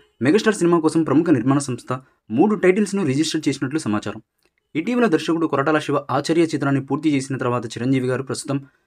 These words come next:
లూసిఫర్ రీమేక్ కోసం సిద్ధంగా ఉన్నారు. తమిళ డైరెక్టర్ మోహన్ రాజా దర్శకత్వంలో రూపొందుతున్న ఈ మూవీకి గాడ్‌ఫాదర్ అనే టైటిల్‌ను మేకర్స్ పరిశీలిస్తున్నారని తెలుస్తుంది.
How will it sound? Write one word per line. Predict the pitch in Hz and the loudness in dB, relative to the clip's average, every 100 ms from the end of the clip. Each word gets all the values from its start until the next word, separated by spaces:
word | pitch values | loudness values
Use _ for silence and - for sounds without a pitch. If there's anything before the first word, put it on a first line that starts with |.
| - | -8
లూసిఫర్ | 131 220 208 190 | -4 -2 2 4
రీమేక్ | 160 156 156 | 8 6 6
కోసం | 143 160 | 2 0
సిద్ధంగా | 156 117 127 123 | -2 -2 0 0
ఉన్నారు. | 101 101 - _ _ _ - | -2 -6 -14 _ _ _ -2
తమిళ | 175 240 | 2 4
డైరెక్టర్ | 220 185 160 160 | 4 4 2 0
మోహన్ | 131 131 165 156 | 2 2 4 4
రాజా | 143 | 2
దర్శకత్వంలో | 123 107 127 135 139 131 | 0 -4 -6 -4 0 0
రూపొందుతున్న | 117 135 147 143 135 127 | 0 0 0 0 -2 -2
ఈ | 120 | -2
మూవీకి | 110 113 131 135 135 - _ - | 0 0 0 -2 -8 -10 _ -6
గాడ్‌ఫాదర్ | - 160 196 214 185 170 | 2 2 4 2 4 4
అనే | 160 | 4
టైటిల్‌ను | 139 139 143 143 | 2 2 2 2
మేకర్స్ | 127 143 135 | 2 -2 -4
పరిశీలిస్తున్నారని | - 123 135 131 123 117 135 | -6 -4 -4 -4 -2 -2 -4
తెలుస్తుంది. | 104 - 95 | -6 -8 -12